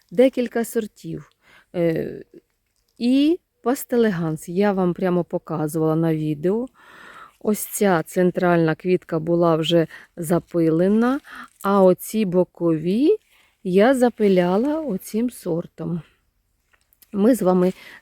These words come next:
зараз разом подивимося. Ви бачите, я йду, дивлюся вже, бачите, вже ось ми. Ось-ось блистить насіниночка.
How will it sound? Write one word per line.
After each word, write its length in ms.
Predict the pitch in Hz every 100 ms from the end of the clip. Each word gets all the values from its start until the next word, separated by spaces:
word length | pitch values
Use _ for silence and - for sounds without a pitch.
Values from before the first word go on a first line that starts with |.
| -
зараз 300 | 185 180 190
разом 380 | 202 262 262
подивимося. 640 | 220 214 180 170 170 175 185 - - -
Ви 120 | 202
бачите, 340 | 196 233 - 214
я 140 | 196
йду, 300 | 190 175 311 - - -
дивлюся 460 | 180 214 277 370 262
вже, 180 | 220 220
бачите, 480 | 254 269 - 196 180 -
вже 260 | 202 202 180
ось 420 | 330 453 480 403
ми. 260 | 240 226 180 - _ _ _ _ _ _ _ _
Ось-ось 600 | - 339 - 262 302 - - _ _ _ -
блистить 580 | 196 208 196 - 185 180
насіниночка. 920 | 185 - 185 196 262 311 - - 320